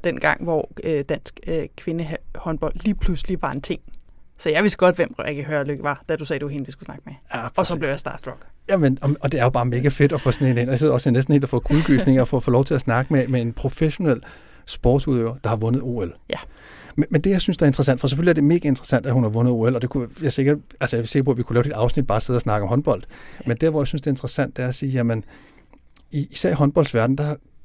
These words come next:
Speaker 2: altså, når vi ser det i fjernsynet, så står træneren jo og råber og skriger, og hvis man laver en fejlaflevering, så får man lige et møgfald med på sidelinjen.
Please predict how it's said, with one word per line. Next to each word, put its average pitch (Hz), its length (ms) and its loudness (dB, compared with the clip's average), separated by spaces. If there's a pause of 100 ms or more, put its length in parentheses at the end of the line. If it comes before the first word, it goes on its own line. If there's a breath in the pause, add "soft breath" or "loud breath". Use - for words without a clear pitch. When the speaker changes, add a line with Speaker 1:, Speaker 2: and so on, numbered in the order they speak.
(120)
Speaker 2:
altså, 123 160 -6
når 113 80 -4
vi 113 80 -4
ser - 160 -4
det 127 80 -2
i - 20 -2
fjernsynet, 117 500 -4
så 139 80 -4
står 135 200 -6
træneren 139 440 0
jo 123 100 -2
og 120 120 -8
råber - 260 -6
og 135 60 -2
skriger, 147 340 -2
og 123 60 -6
hvis 117 200 -4
man 127 100 0
laver 135 160 0
en 139 80 2
fejlaflevering, 127 840 -2
så 147 100 -6
får 131 200 -2
man 143 220 -2
lige 170 120 0
et 139 60 2
møgfald 127 400 2
med 127 120 2
på 135 120 -2
sidelinjen. 131 640 2